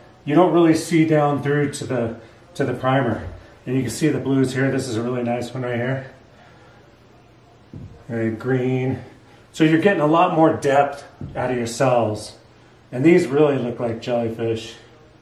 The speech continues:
Um, so this is an example of how to, how to create deep cells. And basically what I've learned is you want your epoxy layer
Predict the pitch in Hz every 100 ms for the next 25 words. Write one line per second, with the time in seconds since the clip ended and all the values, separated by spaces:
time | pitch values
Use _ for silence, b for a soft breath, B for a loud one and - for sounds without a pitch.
0 | _ - _ - - _ - - _ _
1 | - 120 127 117 110 - - - _ _
2 | b b - - 156 170 165 175 160 110
3 | 156 156 160 135 - 139 139 143 139 135
4 | 135 135 - 143 127 139 131 - 135 127
5 | 143 143 B B B - 135 139 - -
6 | 165 226 - 220 185 175 160 156 165 190
7 | 151 131 - - - - - - 131 156
8 | 190 - 196 139 - 151 160 - 156 131
9 | 127 123 120 117 -